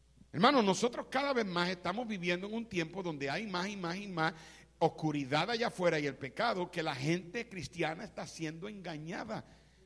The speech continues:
Se destruyen. Esta, esta, estas imitaciones del diablo se destruyen a sí mismas, son autodestructivas.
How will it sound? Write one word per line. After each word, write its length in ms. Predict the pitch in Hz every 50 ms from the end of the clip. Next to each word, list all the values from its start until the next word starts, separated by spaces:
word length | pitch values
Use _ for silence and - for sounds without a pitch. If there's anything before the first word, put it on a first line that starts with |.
| - - _ _ _ - - _ _ _ - - - - _ _ - - _ _ - -
Se 180 | - - 202 185
destruyen. 640 | 180 185 - - - 196 277 269 269 226 202 - -
Esta, 280 | 202 196 - - 294 277 -
esta, 380 | 233 233 233 - 320 294 - -
estas 460 | 254 240 240 - 269 269 254 - - - - - - - _
imitaciones 720 | 202 208 208 202 196 202 190 175 - 208 240 262 254 240
del 120 | 233 208 175
diablo 340 | 180 180 175 175 202 226
se 200 | - - - 190
destruyen 640 | 175 170 156 - - - 269 320 285 247 233 220 214
a 100 | 214 190
sí 200 | 147 - 220 233
mismas, 360 | 240 277 262 214 190 185 170
son 240 | - - 226 233 226 -
autodestructivas. 1200 | 233 262 277 269 277 269 226 190 190 175 - - - 190 - - - - - 254 262 214 185 117